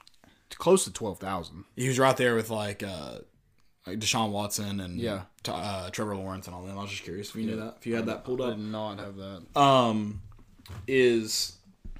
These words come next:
Speaker 2: that's pretty crazy. That's their first. That was one of the more, like, staggering things about a school like that, to be their first state championship in that long,
Speaker 1: Mm-hmm.
Speaker 2: and all the talent they have on the current roster. I don't know what their roster is year in and year out, but the
Speaker 1: Yeah.
Speaker 2: if that's not usual, that is wild to have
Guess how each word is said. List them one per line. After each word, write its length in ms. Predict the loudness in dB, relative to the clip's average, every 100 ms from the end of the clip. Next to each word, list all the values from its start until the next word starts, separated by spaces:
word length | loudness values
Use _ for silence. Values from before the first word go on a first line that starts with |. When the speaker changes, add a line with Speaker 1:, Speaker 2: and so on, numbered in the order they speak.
| -2 -2 -2 -16 -6
Speaker 2:
that's 160 | -4 0
pretty 180 | 0 4
crazy. 240 | 4 4
That's 140 | 2
their 120 | 0 -2
first. 380 | 0 -2 -2
That 160 | 2 6
was 140 | 6
one 120 | 4 0
of 40 |
the 80 | 2
more, 260 | 2 2
like, 160 | 0 -2
staggering 420 | -4 -2 -2 -4
things 220 | -4 -6
about 200 | -4 -2
a 60 | -2
school 220 | -4 -2
like 200 | 0 -2
that, 200 | -2 -4
to 80 | -2
be 80 | -2
their 140 | -2
first 420 | -4 -6 -4 -4
state 160 | -2 -4
championship 460 | -2 -4 -4 -6 -4
in 80 |
that 80 | -2
long, 320 | 0 0 -2 -4 0
Speaker 1:
Mm-hmm. 220 | 2 2 0 _
Speaker 2:
and 120 | -4
all 240 | 0 0 0
the 120 | 0
talent 360 | -2 -2 -2 -2
they 100 | -2
have 180 | -2 -2
on 120 | -6
the 60 |
current 280 | -6 -6 -4
roster. 340 | -4 -4 -2 0
I 60 |
don't 140 | 0 0
know 80 |
what 100 | -6
their 100 | -8
roster 320 | -6 -6 -6 -8
is 160 | -6
year 140 | -6 -6
in 80 | -8
and 120 | -8
year 160 | -4 6
out, 320 | 6 6 -2 -6
but 180 | -6 -6
the 60 | -2
Speaker 1:
Yeah. 180 | -2 -2 _ _ -20 -20 -20 _ _ 0
Speaker 2:
if 140 | 10
that's 420 | 10 10 8 2 6
not 420 | 8 8 6 0
usual, 520 | 2 4 4 4 2
that 260 | 4 4 4
is 120 | 2
wild 440 | 2 4 4 4
to 60 | 0
have 480 | 0 -2 -4 -10